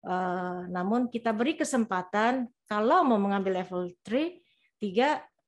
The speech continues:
kita sudah, eh, desainkan itu tanpa harus mengganggu yang selama ini memang sudah berjalan.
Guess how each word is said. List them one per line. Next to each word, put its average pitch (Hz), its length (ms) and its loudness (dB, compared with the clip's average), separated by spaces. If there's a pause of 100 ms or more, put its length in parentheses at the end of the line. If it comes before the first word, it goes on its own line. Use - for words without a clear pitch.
(240)
kita 233 240 -2
sudah, 196 560 -2
eh, 180 320 -4
desainkan 233 720 0
itu 180 400 -8 (160)
tanpa 196 480 0
harus 226 480 0
mengganggu 233 1300 0
yang 226 240 0
selama 214 320 -2
ini 226 160 0
memang 226 240 2
sudah 214 320 -2
berjalan. 175 560 -6